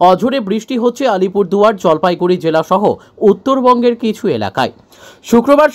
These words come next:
সকাল থেকেও প্রবল বৃষ্টি শুরু হয়েছে। এর ফলে সমস্যায় পড়ে স্কুল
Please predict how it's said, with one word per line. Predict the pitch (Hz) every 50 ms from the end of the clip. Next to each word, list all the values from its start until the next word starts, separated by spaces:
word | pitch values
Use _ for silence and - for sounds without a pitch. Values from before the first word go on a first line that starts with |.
| -
সকাল | 240 214 - 254 254
থেকেও | 262 254 262 277 285 285
প্রবল | 233 - - 214 202 240 254 254
বৃষ্টি | 214 240 247 233 - 247 233
শুরু | 240 233 202 196
হয়েছে। | 180 185 156 139 135 - 151 113 - - _ _
এর | - 165 160
ফলে | - - 175 170 202 247 233 -
সমস্যায় | 214 190 196 196 190 - 196 185 185 185
পড়ে | 185 185 214 202 123 - - _ _ _ -
স্কুল | - - - 240 269